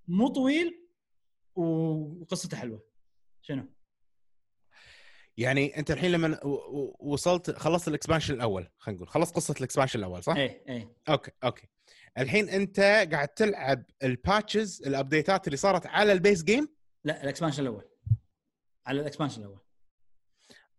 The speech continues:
Speaker 2: أنت خلصت الإكسبان-، ال-، ال-، الباتشز على الإكسبان-،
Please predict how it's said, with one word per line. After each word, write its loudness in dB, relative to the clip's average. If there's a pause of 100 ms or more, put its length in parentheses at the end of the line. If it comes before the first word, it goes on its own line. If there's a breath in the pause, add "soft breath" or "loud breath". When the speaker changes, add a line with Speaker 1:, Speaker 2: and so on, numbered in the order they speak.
(320)
Speaker 2:
أنت -2
خلصت 2 (480)
الإكسبان-، 2
ال-، 4
ال-، 0 (200)
الباتشز 0
على 0
الإكسبان-، 0